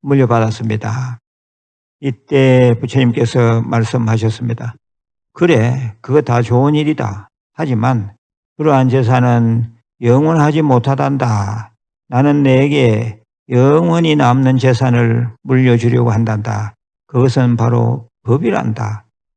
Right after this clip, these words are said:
법으로서 재산을 삼거라. 이 법 위자하라."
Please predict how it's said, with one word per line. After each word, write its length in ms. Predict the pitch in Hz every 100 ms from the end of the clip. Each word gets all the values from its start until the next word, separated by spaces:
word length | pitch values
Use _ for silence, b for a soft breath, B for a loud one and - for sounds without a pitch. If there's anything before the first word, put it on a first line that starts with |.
| _
법으로서 600 | - 151 185 175 147 139 131
재산을 500 | 131 123 127 120 113
삼거라. 920 | 117 107 104 123 104 98 101 110 - _ _ _ _
이 420 | 131 139 143 135 120
법 240 | 135 131 - _
위자하라." 1200 | 147 151 135 113 120 117 107 101 104 104 117